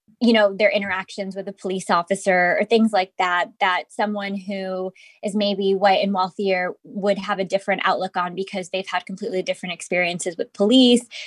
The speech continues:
They, you know, maybe haven't had to have ends meet. So, you know, she felt that it was really important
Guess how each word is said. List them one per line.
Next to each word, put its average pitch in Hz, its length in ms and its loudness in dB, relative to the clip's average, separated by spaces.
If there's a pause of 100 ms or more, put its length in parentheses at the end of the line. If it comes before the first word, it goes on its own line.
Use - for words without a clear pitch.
(140)
They, 190 360 4
you 208 140 4
know, 190 100 2
maybe 185 280 0
haven't 170 280 -6
had 170 240 -4
to 190 120 -2
have 170 360 0
ends 180 300 -4
meet. 175 300 -8
So, 180 320 6 (540)
you 233 120 6
know, 202 140 8
she 247 760 2
felt 202 240 2
that 202 100 4
it - 80 0
was 185 200 -4
really 190 240 0
important 202 720 2